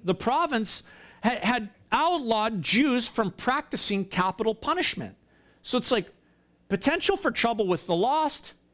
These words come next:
It's potential for trouble with the legalist. It's potential for trouble with the Romans. This is lose, lose, lose.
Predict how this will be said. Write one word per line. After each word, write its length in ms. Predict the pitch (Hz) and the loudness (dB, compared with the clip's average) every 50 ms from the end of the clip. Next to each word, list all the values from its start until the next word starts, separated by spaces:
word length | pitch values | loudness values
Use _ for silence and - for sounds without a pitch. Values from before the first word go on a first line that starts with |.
| _ - | _ -6
It's 160 | - 151 - - | -6 -6 -6 -6
potential 480 | - 180 - 220 233 233 - 233 190 | -8 -4 -2 0 0 0 0 -2 -2
for 140 | - - 170 | -2 -2 -4
trouble 340 | - - 214 208 208 214 185 | 0 0 0 0 0 0 0
with 180 | 175 160 - | 0 0 0
the 100 | - 175 | 0 0
legalist. 760 | 170 214 311 359 330 330 330 320 302 294 294 - - - - - _ - | 2 2 4 2 2 2 2 2 2 2 0 -2 -6 -12 -16 -14 _ -6
It's 140 | 147 - | -6 -6
potential 480 | - - - - 202 196 180 - 190 160 | -6 -6 -4 -2 0 0 0 0 -2 -2
for 120 | - 170 | -2 -4
trouble 380 | 135 - - 180 170 156 165 151 | -4 -2 -2 -2 0 0 0 0
with 200 | 147 147 - - | 0 -2 -2 -2
the 80 | 151 131 | -4 -2
Romans. 800 | 147 269 330 349 359 349 330 320 320 339 320 - - - - - _ _ _ _ _ _ _ - | 0 0 2 2 2 2 0 0 0 -2 -4 -6 -6 -8 -10 -14 _ _ _ _ _ _ _ -4
This 200 | - 330 381 - | 0 0 0 2
is 160 | 330 240 160 196 | 0 -2 -2 0
lose, 540 | 208 247 277 285 294 285 302 277 - - | 0 2 2 4 4 2 2 0 -4 -4
lose, 520 | 180 196 202 208 208 214 226 220 - - - _ - | 0 0 2 4 4 4 2 0 0 -4 -12 _ -2
lose. 640 | 190 190 220 233 233 185 - - - - - - | 0 2 4 4 2 2 0 -4 -8 -10 -10 -10